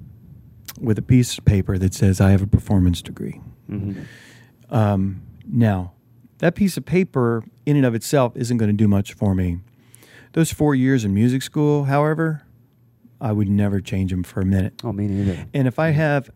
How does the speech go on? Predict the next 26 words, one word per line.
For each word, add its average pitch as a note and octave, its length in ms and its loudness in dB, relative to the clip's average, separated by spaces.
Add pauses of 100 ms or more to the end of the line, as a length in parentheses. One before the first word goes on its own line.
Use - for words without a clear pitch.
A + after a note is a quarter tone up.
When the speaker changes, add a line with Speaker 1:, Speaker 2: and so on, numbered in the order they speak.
Speaker 1:
if B2+ 120 -6
I E3+ 120 0
have F3+ 200 0
any E3+ 200 0
young D#3 280 0
guy B2 220 0
come A2 220 0
up A2+ 100 -2
to - 80 -16
me A#2+ 60 -6
and G2+ 60 -8
say, G#2+ 40 -14
"Man, C#3+ 240 -6
I E3 140 -2
don't D3+ 140 -2
have B2+ 120 -2
to - 80 -20
go C3+ 100 -6
to A#2 60 -4
music A2+ 280 -2
school." - 380 -8 (460)
Uh, - 200 -4 (160)
okay, F#3 200 -2
maybe G3 260 0
you F3+ 160 0
don't. C#3+ 360 -2